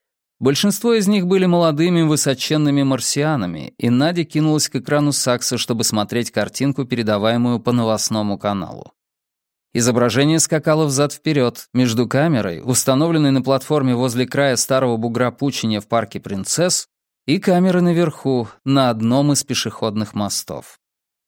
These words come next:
Под обоими углами было видно, что толпа собралась огромная,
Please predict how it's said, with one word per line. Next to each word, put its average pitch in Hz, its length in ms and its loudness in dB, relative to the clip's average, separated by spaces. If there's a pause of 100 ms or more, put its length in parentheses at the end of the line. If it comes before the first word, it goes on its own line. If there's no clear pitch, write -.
(120)
Под 131 120 0
обоими 185 380 4
углами 180 440 2
было 160 300 2
видно, 165 340 2
что 156 220 -2
толпа 151 400 0
собралась 151 560 0
огромная, 127 840 -4